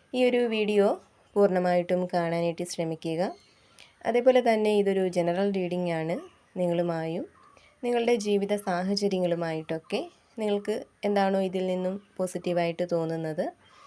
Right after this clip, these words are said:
അതിനെ മാത്രം എടുക്കാനായിട്ട് ശ്രമിക്കുക. അല്ലാത്ത കാര്യങ്ങൾ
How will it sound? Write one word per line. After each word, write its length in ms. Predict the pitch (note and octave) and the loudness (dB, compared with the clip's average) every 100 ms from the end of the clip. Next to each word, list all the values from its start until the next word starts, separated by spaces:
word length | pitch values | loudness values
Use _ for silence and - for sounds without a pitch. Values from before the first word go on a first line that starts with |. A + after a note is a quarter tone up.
| - - - | -20 -14 -2
അതിനെ 220 | A#3 B3+ A#3+ | 0 2 2
മാത്രം 320 | F#3+ F3 F3+ G3 - E3+ | 2 0 -2 -4 -6 -6
എടുക്കാനായിട്ട് 520 | E3 E3+ E3 E3 F3 - | -4 -2 -2 -2 -6 -6
ശ്രമിക്കുക. 460 | D#3+ D3+ D#3 D3+ F#3+ D#4+ _ - - - | -6 -6 -6 -4 -4 -6 _ -20 -20 -10
അല്ലാത്ത 260 | F3 F#3 G3 G3+ | -4 -2 -2 -2
കാര്യങ്ങൾ 360 | D#3+ D3+ D#3 | -2 -2 -4